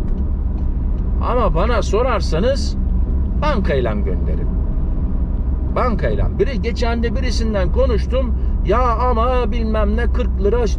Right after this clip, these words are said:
şey istiyor." Ya kardeşim, sen otuz bin euro gönderiyorsun. Ver o kırk lirayı ya. Ver. Garanti gitsin işte bu para.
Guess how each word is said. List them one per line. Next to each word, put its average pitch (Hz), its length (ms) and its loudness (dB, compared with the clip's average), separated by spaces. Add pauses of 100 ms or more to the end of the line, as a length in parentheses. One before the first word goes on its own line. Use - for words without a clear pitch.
şey - 260 2
istiyor." 175 340 0
Ya 202 220 0
kardeşim, 202 480 0
sen 185 180 0 (120)
otuz 196 360 0
bin - 100 0
euro 180 360 2
gönderiyorsun. 175 680 0
Ver 202 140 2
o 208 140 2
kırk - 280 -2
lirayı - 260 0
ya. 127 280 0 (1160)
Ver. - 260 0 (340)
Garanti 208 520 0
gitsin - 300 0
işte 214 300 0
bu 196 40 0
para. 190 320 2